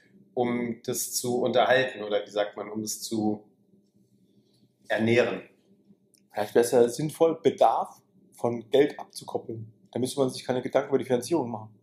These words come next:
Speaker 1: Aber dann würde das ganze System nicht mehr funktionieren. <clears throat> Dann wäre die Sinnlosigkeit des Systems entpuppt.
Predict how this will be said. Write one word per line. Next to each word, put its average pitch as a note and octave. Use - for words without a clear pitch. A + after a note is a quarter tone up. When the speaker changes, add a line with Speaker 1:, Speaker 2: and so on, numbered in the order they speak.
Speaker 1:
Aber G2
dann G2+
würde A#2
das A#2
ganze A2+
System -
nicht A2
mehr G2+
funktionieren. B2+
<clears throat> -
Dann G#2+
wäre A2+
die A#2
Sinnlosigkeit B2
des -
Systems -
entpuppt. -